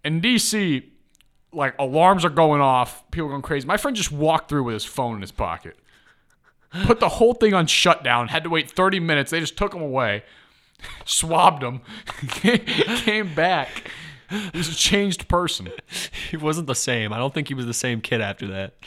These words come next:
Speaker 1: No, he wasn't. I've, I've, that's, there's one time. Have you ever had a bad experience with a metal detector?
Speaker 2: No.
Speaker 1: One time.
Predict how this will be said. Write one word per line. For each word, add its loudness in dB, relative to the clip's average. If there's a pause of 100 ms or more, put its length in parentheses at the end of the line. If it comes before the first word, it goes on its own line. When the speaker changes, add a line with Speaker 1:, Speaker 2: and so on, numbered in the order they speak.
(400)
Speaker 1:
No, 0
he 0
wasn't. 0 (340)
I've, 2
I've, -2
that's, -8
there's -14
one -6
time. -4 (220)
Have -8
you -4
ever -2
had 2
a -4
bad -2
experience -8
with -12
a -8
metal -6
detector? -12 (2250)
Speaker 2:
No. -8 (840)
Speaker 1:
One 2
time. -2